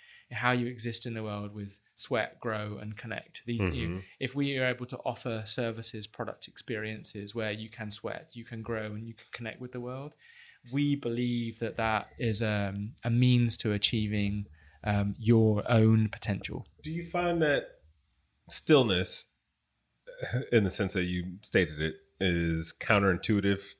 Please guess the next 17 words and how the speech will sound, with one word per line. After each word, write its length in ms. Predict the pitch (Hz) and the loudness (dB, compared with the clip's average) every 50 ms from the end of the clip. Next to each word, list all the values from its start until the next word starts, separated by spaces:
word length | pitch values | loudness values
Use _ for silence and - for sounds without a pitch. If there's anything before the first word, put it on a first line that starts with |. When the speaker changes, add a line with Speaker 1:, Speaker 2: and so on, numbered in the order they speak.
| _ _ | _ _
Speaker 2:
to 420 | - - 98 90 90 87 87 87 - _ _ _ - | -2 0 2 2 2 0 -2 -6 -10 _ _ _ -2
culture 260 | - 110 98 - 104 | -2 -2 0 -2 -6
today? 260 | 101 101 107 113 110 98 - - - | -4 -2 -2 -2 -2 -4 -14 -18 -12
'Cause, 140 | - 110 104 | -4 2 4
Speaker 1:
Oh, 120 | 123 120 | 4 6
Speaker 2:
like, 160 | 107 101 98 101 | 6 4 6 6
we're 120 | 139 151 | 6 6
Speaker 1:
shit, 120 | 135 127 113 | 8 6 6
Speaker 2:
always 400 | 131 127 127 120 120 107 101 95 | 6 6 6 6 6 6 6 4
Speaker 1:
yeah. 60 | 85 | 2
Speaker 2:
on. 160 | 73 71 67 - - - - - - - - - - | 0 0 -6 -10 -16 -20 -20 -20 -20 -20 -20 -8 -4
Speaker 1:
Yeah. 260 | 110 104 101 101 98 110 | -2 -2 0 -2 2 6
Speaker 2:
Right? 280 | 107 107 107 120 131 | 6 8 8 8 8
Speaker 1:
The, 80 | 127 117 | 6 6
Speaker 2:
Like 160 | 117 104 - | 6 6 6
<laughs> 420 | - - - - - - 180 - - | 6 6 4 4 4 2 2 6 6
Speaker 1:
the, 580 | - - - 131 139 139 143 143 139 139 139 | 6 6 6 4 4 6 6 4 4 2 -2